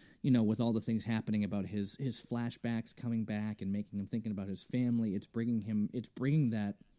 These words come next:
that child who was lost and scared, you know, and abandoned, not, not purposely <laughs> abandoned, but basically left orphaned, you know, back out.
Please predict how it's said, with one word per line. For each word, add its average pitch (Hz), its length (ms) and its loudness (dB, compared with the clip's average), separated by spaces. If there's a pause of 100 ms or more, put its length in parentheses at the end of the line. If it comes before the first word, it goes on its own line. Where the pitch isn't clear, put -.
(240)
that 101 140 -2
child 113 560 -2
who 117 100 0
was 98 180 0
lost 104 300 -2
and 95 120 0
scared, 98 440 -2 (440)
you 107 100 2
know, 98 160 2
and 95 100 0
abandoned, 98 580 0
not, 101 220 -2
not 113 200 0 (480)
purposely 170 480 0
<laughs> - 20 -6
abandoned, 98 560 0
but 107 260 0
basically 110 500 0
left 98 400 -2
orphaned, 104 500 -2 (600)
you 110 100 4
know, 95 300 2 (340)
back 110 380 0
out. 107 320 0